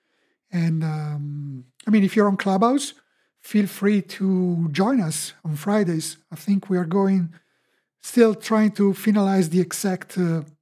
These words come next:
uh, time and date. Uh, well, date is going to be Friday, but time might change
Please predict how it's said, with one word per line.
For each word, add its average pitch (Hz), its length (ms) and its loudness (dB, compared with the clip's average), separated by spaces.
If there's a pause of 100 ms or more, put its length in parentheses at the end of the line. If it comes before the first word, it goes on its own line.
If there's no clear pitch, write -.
(220)
uh, 151 380 -8 (100)
time 190 300 0
and 165 120 0
date. 202 320 0 (720)
Uh, 151 180 -6 (100)
well, 160 240 -4 (600)
date 185 280 2
is 165 80 -2
going 160 220 -4
to - 60 -14
be 147 100 -6
Friday, 208 480 0
but 156 280 -8
time 160 280 -4
might 147 180 -6
change 208 480 -2